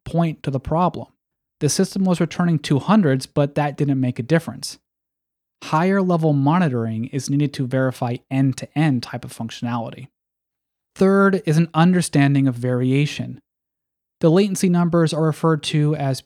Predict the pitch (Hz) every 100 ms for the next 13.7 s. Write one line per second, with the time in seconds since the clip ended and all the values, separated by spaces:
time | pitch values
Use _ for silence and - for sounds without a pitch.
0 | - - 175 165 156 151 135 - 143 127
1 | 123 131 - 135 - 135 131 - 131 131
2 | 139 160 147 - 143 - - 127 139 143
3 | 123 113 107 117 120 117 120 120 113 131
4 | - - _ _ _ _ _ _ - 127
5 | 117 117 139 175 170 156 156 151 147 143
6 | - 139 - 131 120 - 147 135 - -
7 | - 131 123 - 160 165 135 120 113 113
8 | - - 151 151 - _ _ _ _ _
9 | _ 139 151 196 208 196 180 185 180 156
10 | 147 156 180 - 131 123 135 _ - 151
11 | 139 143 156 180 - - 180 - 160 156
12 | 147 139 - 151 143 - 143 135 135 -
13 | 123 117 151 190 - 139